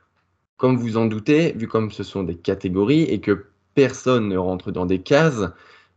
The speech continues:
il va plutôt s-, enfin, il va plutôt être intéressant de se dégager de, de tout ça et plutôt de, de prendre cela comme des tendances, des tendances à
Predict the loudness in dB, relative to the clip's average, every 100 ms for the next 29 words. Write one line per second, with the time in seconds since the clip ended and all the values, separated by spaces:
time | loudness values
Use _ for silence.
0 | _ _ -6 0 0 0 -2 -2 -4 -18
1 | -20 -20 -20 -20 -20 -10 -8 -8 -10 -4
2 | -2 -2 0 -2 -2 -2 0 0 0 -2
3 | -2 -2 0 0 2 4 2 0 -4 -2
4 | 0 0 0 -2 -2 -4 -16 -18 -14 -12
5 | -4 -4 -4 -6 0 2 2 -2 -4 -2
6 | -2 -4 -20 -20 _ -8 0 4 4 4
7 | 0 -2 -6 _ _ _ _ -20 -8 -8
8 | 0 2 2 2 2 0 2 0 0 -2
9 | 0 2 2 0 -4 -8 -6 -2 -2 -2
10 | 0 0 0